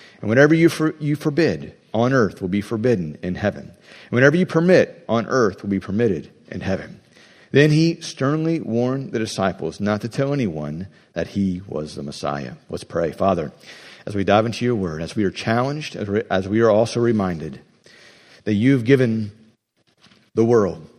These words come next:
an organization, an organism, something that is alive, something that is, can't be taken out until you take it out, the church. God, I pray that we love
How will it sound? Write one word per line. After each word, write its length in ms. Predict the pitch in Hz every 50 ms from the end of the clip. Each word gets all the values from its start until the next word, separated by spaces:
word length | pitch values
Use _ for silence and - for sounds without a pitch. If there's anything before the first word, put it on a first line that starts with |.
| _ _ _ _ _ _ _ _ _ _ _ _ _ -
an 80 | -
organization, 800 | 101 110 120 127 131 123 104 104 98 82 - - - - - 107 - _ _ _ _ _
an 100 | - 107
organism, 540 | 131 139 143 123 107 98 90 87 - - - - - _ _ _ _ _ _ _ _ _ _
something 320 | - - 127 117 120 120
that 200 | 120 123 123 120
is 160 | 117 117 120
alive, 440 | 110 120 113 123 131 127 110 95 92
something 320 | - - 117 101 117 117 117
that 200 | 117 117 117 110
is, 300 | 110 101 - - - - - - - - -
can't 320 | - - 139 139 - -
be 380 | 123 135 135 131 123 120 110 95 - - - - -
taken 320 | - 143 139 131 135 131
out 320 | 135 135 127 117 98 -
until 300 | - 110 - - 139 127
you 160 | 113 113 135 139
take 300 | - - 120 104 95 107
it 60 | 95
out, 360 | 92 92 90 85 73 - - - - - _ _ -
the 100 | - 95
church. 640 | 90 - - 80 71 - - - - - - - - - - _ _ _ _ _ _ _ _ _ _ _ _ _ _ _ _ -
God, 100 | 92 95
I 60 | 95
pray 240 | 95 - - 101 101
that 120 | 92 92
we 120 | - 87 85
love 720 | 82 78 87 90 90 92 98 101 104 - - - - _